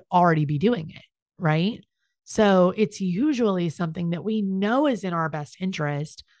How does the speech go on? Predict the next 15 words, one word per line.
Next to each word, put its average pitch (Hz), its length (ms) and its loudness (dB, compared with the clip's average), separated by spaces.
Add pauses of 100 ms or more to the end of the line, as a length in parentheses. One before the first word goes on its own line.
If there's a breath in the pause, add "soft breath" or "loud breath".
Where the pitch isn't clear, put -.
(240)
but 208 320 2
it's 190 220 -4
not 196 640 2
in 185 140 -2
our 170 180 0
comfort - 460 -8
zone. - 420 -14
It's - 240 -6
not 190 340 0
what 180 140 2
we're 170 140 -2
used 160 460 0
to. - 340 -10 (380 soft breath)
And 190 200 2
so 185 640 2